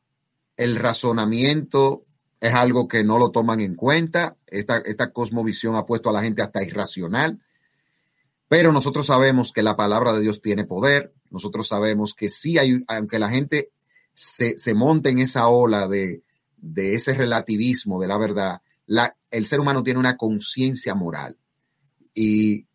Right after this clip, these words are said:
y eso es algo que por naturaleza la, la, el ser humano tiene. Y eso da esperanza porque, primero, porque sabemos que Dios es el que salva. Por eso es que hay que seguir predicando el evangelio. Y,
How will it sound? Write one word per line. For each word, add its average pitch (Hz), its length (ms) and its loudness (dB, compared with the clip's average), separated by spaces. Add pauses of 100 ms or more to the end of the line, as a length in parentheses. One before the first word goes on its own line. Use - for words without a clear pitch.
(120)
y 113 220 0
eso 139 240 4
es 143 140 -2
algo 117 320 0
que 107 100 -2
por 104 220 2
naturaleza 104 720 0
la, 101 200 -2
la, 92 120 -6
el 92 100 -10
ser 135 180 -4
humano 127 300 0
tiene. 104 360 -4 (300)
Y 120 140 0
eso 147 180 2
da 143 120 4
esperanza 107 760 0
porque, 131 420 2
primero, 175 640 2 (320)
porque 117 300 0
sabemos 131 380 4
que 123 260 2
Dios 123 300 2
es 135 100 -2
el 120 120 0
que 104 120 -2
salva. 82 340 -6
Por 104 140 -2
eso 143 120 0
es 135 60 -4
que 143 80 2
hay 131 60 0
que 135 120 -2
seguir 123 280 0
predicando 107 520 0
el 101 60 2
evangelio. - 500 -8 (500)
Y, 185 400 4